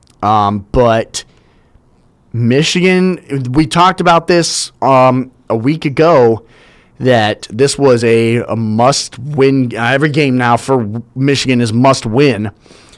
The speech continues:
Um, and you look at this one in particular, and Jim Harbaugh, I think, said it best, a defensive masterpiece. And it was. We kn-, we, we knew, we knew Michigan's defense was good coming into the season, 'cause that's what they have been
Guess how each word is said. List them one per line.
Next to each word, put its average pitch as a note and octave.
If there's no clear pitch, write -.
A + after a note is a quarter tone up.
Um, G#2+
and A2
you A2+
look A#2+
at A#2+
this C3+
one B2
in A2+
particular, A#2+
and G#2+
Jim B2+
Harbaugh, A#2+
I A#2
think, B2+
said B2+
it B2
best, C3+
a -
defensive A#2+
masterpiece. -
And F2
it F2+
was. F#2+
We F3+
kn-, A#3+
we, C#4+
we A3
knew, B3+
we A#3
knew C4
Michigan's F3+
defense D#3+
was B2
good C3+
coming D3
into F3
the E3
season, F2+
'cause A2+
that's C#3
what C3
they A#2+
have B2
been G#2